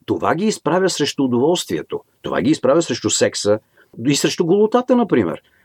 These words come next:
Значи, те скачат и срещу нудизма по същата причина. Защото голите хора са по-близко до наслаждаването и до докосването и до удоволствието. А какво става, когато то се случи? Ами, отдалечават се от страданието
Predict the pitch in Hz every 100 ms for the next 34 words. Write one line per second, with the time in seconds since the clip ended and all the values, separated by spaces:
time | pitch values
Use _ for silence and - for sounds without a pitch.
0 | _ - 165 170 156 139 - 95 - 110
1 | 120 123 110 131 131 131 214 151 73 -
2 | 98 - - 95 - - 156 - 254 -
3 | _ _ _ - - 123 104 123 156 -
4 | 101 92 98 - 143 - 226 196 220 -
5 | 165 143 139 127 - 107 90 82 69 71
6 | 98 - 233 294 - 147 123 120 107 -
7 | - - 117 135 165 220 170 190 190 202
8 | 214 190 - 80 69 65 - _ - -
9 | - 98 98 156 165 139 120 110 104 98
10 | 90 95 92 80 - - 143 - 123 120
11 | 107 107 90 117 117 117 131 - 143 139
12 | 151 202 233 -